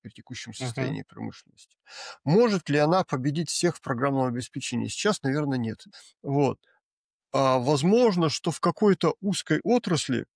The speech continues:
Speaker 1: они бы могли. А, некоторое время назад у японцев была такая история, что: "А давайте мы выведем текст из-под копирайта для обучения
Speaker 2: Мгм.
Speaker 1: Л М-ки".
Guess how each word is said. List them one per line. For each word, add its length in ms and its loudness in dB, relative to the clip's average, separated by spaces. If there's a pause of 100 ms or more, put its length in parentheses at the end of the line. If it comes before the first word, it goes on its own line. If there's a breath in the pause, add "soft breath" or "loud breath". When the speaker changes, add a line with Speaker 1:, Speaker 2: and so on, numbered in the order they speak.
(420)
Speaker 1:
они 240 2
бы 300 2
могли. 480 2 (140)
А, 440 2
некоторое 560 2
время 300 4
назад 380 0 (260)
у 180 2
японцев 680 2
была 280 2
такая 360 0
история, 400 2
что: 220 -2
"А 40 0
давайте 500 2
мы 260 2 (380 loud breath)
выведем 600 2
текст 380 -2
из-под 340 -14
копирайта 680 -2 (140)
для 200 -2
обучения 520 -4
Speaker 2:
Мгм. 80 -4
Speaker 1:
Л 240 -4
М-ки". 280 -12